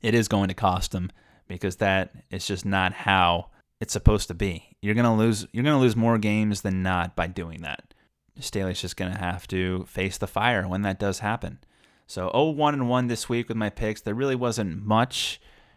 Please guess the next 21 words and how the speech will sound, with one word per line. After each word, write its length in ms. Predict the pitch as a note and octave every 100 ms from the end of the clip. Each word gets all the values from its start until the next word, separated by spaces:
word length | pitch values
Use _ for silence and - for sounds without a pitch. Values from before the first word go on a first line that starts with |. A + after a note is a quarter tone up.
| -
in 160 | G#2+
terms 340 | G2+ A2 A2 G#2
of 180 | G2 -
other 280 | G2 G#2+ A2+
notable 400 | A2 G#2+ G#2+ G#2+
news 420 | G2 G2+ G#2 G2
in 60 | G2+
the 120 | G2+
N 120 | G2
F 180 | F#2 -
L, 380 | G2+ G2 G2 - _ _ -
still 240 | - G2+
have 200 | G#2 G2+
the 80 | -
Chiefs 540 | - - G#2 - -
and 260 | E2 E2+ -
Raiders 380 | G#2 B2+ B2 A2+
game 300 | A2+ A2+ A2
tonight. 460 | - A2 G#2+ G#2+ F#2+
You 100 | F#2+
have 260 | G2 F#2